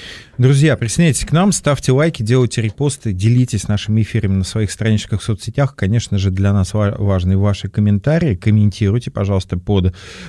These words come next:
а, непосредственно под эфиром. А, пишите, что для вас важнее, соблюдение правил и, и свобода, ограничивают ли вас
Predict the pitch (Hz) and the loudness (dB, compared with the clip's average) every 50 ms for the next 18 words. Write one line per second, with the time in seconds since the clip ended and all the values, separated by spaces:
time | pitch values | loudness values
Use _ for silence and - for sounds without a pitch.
0 | - - - 95 87 90 87 87 85 92 95 90 - 104 101 - 104 90 - 92 | -14 -8 -4 0 0 2 2 2 2 0 -2 -2 -2 -2 -2 -2 -2 0 0 0
1 | 87 104 92 98 104 - - - 147 165 180 170 135 104 95 90 85 - 80 92 | 0 0 2 2 0 0 0 0 2 2 4 4 4 4 2 2 0 -2 -2 -2
2 | 90 87 - 110 - - 127 104 - 95 87 - - - 131 123 107 110 101 95 | -2 -2 -2 -4 -4 -2 -4 -4 -2 -4 -6 -4 -2 0 2 2 2 2 2 2
3 | 95 90 - 92 92 95 95 95 90 82 80 - 95 92 95 95 101 104 104 104 | 0 0 0 -2 -2 0 2 2 0 0 0 -2 -2 -2 0 2 2 2 4 2
4 | 101 92 107 101 98 90 87 90 85 - - 104 101 - - 117 98 92 - - | 2 0 0 0 2 2 2 0 -2 -2 -4 -4 -4 -4 -4 -4 -4 -4 -2 -2
5 | 101 95 95 120 139 151 160 135 101 92 101 101 113 117 117 123 131 143 147 - | 0 0 0 2 2 2 2 2 2 2 2 2 2 4 4 4 4 4 2 0
6 | - - 95 90 85 82 - - 90 87 85 85 80 78 - - | -2 -2 0 0 0 -2 -2 -2 -2 0 0 0 0 -2 -4 -8